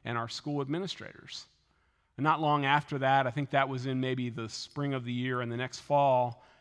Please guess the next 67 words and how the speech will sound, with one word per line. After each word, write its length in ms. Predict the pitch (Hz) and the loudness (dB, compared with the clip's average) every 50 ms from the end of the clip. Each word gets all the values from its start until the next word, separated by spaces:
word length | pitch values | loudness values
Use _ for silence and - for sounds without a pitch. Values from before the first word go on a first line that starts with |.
| _ _ _ | _ _ _
there 140 | - 135 131 | -6 -4 -4
was 140 | 131 113 120 | -4 -4 -4
an 100 | 127 131 | -2 -2
incident 360 | 139 139 - - 139 127 123 | -2 -2 -2 -4 -4 -4 -4
at 80 | 123 | -2
one 140 | 127 131 135 | -2 -4 -2
of 80 | 123 120 | -2 -2
our 120 | 120 113 | -4 -4
schools 520 | - - - - 139 135 135 135 127 110 113 | -4 -8 -8 -6 -4 -4 -2 -2 -4 -4 -6
where 140 | 123 120 | -6 -6
a 40 | 113 | -8
student 380 | - - - 151 147 131 139 110 | -8 -8 -6 -6 -6 -4 -4 -4
had 160 | 135 127 117 | -4 -4 -4
a 20 | |
gun, 420 | 110 110 123 120 120 120 120 123 120 - _ _ _ _ _ | -6 -6 -6 -6 -4 -6 -6 -8 -10 -12 _ _ _ _ _
and 80 | 135 147 | -4 -4
that 60 | 175 | -2
was 120 | 170 143 | -2 -2
just 160 | 147 147 123 120 | -2 -4 -2 -2
very 260 | 147 143 143 143 135 | 0 0 0 0 -2
traumatic, 640 | - - 147 135 127 123 123 120 120 120 - - | -2 -2 -2 0 0 0 0 0 0 -2 -4 -6
and 140 | 135 127 127 | -6 -4 -4
there 140 | 135 135 131 123 - - | -4 -4 -4 -6 -8 -6
didn't 240 | 175 175 156 147 139 | -4 -2 -2 -2 -2
seem 260 | - - 160 151 147 | -2 0 0 2 2
to 80 | 139 135 | 2 0
have 120 | 127 127 | -2 -2
been 140 | 117 143 139 | 0 0 0
intent 400 | 131 120 117 - 147 147 139 135 | 0 -2 -2 -2 -4 -4 -4 -4
to 100 | - 117 | -6 -6
harm 260 | 107 131 131 131 135 | -4 -2 0 0 0
anyone, 520 | 135 135 127 117 117 113 120 120 117 120 120 | 0 0 -2 -2 -4 -4 -4 -4 -4 -4 -4
but, 180 | 117 120 117 - - - - - _ _ - | -4 -6 -8 -8 -12 -20 -20 -20 _ _ -6
you 100 | 139 127 | -4 -2
know, 100 | 120 117 | -2 -2
it 80 | 127 143 | -4 -4
raises 460 | 131 135 143 151 143 120 127 135 120 120 | -2 0 0 2 0 0 -2 -4 -4 -2
the 100 | 131 127 | -2 2
level 360 | 127 127 131 123 123 120 120 | 2 2 2 2 0 -4 -4
of 120 | 113 113 | -4 -4
anxiety 720 | 123 123 120 117 107 110 117 117 131 139 135 127 120 113 110 | -4 -4 -4 -4 -4 -2 0 2 2 2 2 0 -2 -4 -6
for 340 | - - 127 113 110 113 | -6 -8 -8 -8 -8 -6
everyone. 640 | 110 123 147 175 165 139 110 107 104 98 107 113 110 - _ _ - - _ _ _ _ _ - | -6 -4 -2 -2 -2 -2 -4 -6 -10 -10 -10 -10 -12 -12 _ _ -20 -20 _ _ _ _ _ 0
And 120 | - 180 | 4 4
I 120 | 175 175 | 6 6
know 180 | 180 190 220 208 | 6 4 4 2
the 80 | 175 147 | 2 0
principal 480 | - - 208 233 - - 175 175 170 | 0 0 -2 -2 -2 -2 0 2 4
of 40 | 160 | 6
that 180 | 156 147 139 - | 6 4 2 0
school, 260 | - - 190 190 190 | -4 0 2 2 2
so 160 | 175 - 160 | 2 2 0
I 80 | 156 143 | 0 0
called 300 | - - 190 208 214 190 | 2 4 4 6 6 4
and 80 | 165 156 | 4 4
asked 240 | 170 175 - - | 4 2 2 0
him 60 | 170 147 | 0 0
if 40 | |
I 20 | 135 | 0
could 120 | - 139 123 | -2 -4 -8
stop 320 | - - 165 156 147 156 | 0 4 4 4 6 6
by 220 | 143 147 151 151 | 6 6 6 6
just 220 | 147 151 135 - - | 4 0 -8 -10 -12
to 60 | 139 | -8
talk 360 | - - 139 143 180 - - | -4 0 0 0 0 0 -4
with 160 | 127 117 107 | -6 -6 -4
him. 180 | 113 113 120 131 | -6 -6 -6 -8